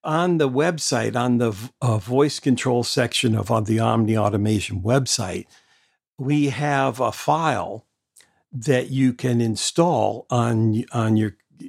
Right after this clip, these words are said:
on your Mac that will add voice control for every menu item of OmniFocus. You know, a hundred twenty-seven different commands available, and some of them have multiple variations with optional words, like I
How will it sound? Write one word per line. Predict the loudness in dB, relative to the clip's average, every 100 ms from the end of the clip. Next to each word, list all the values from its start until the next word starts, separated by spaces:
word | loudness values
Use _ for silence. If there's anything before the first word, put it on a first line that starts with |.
| -6
on | -2 0
your | -2
Mac | 0 0 0 -4 -10 -20 -20 -20 -4
that | 2 2 0
will | -2 2 2 0 -2 -6
add | -4 0 0 -2
voice | -4 0 0 0
control | -2 -2 0 -2 -2
for | -6 -2
every | 0 2 2
menu | 2 2 2 0
item | 0 -2 -2
of | -2 0
OmniFocus. | 0 0 -4 -8 -12 -14 -16 -10 -8 -6 -10 _ _ _ _ _ _ _ _ _ -4
You | -2
know, | 0
a |
hundred | -2 0 0 0 -2
twenty-seven | 0 0 0 0 0 0 0
different | 0 0 -2 -4
commands | 0 2 2 0 -2
available, | -6 -2 0 2 0 -2
and | 0 0
some | 0 0 2
of | 0
them |
have | -2 -2
multiple | 0 0 0 -4 -2 0
variations | 2 2 2 2 0 -2 -2 -4
with | -6 -4
optional | -4 -6 -6 -4 -4
words, | 0 2 2 -2 -6
like | -6 -6 -6
I | -8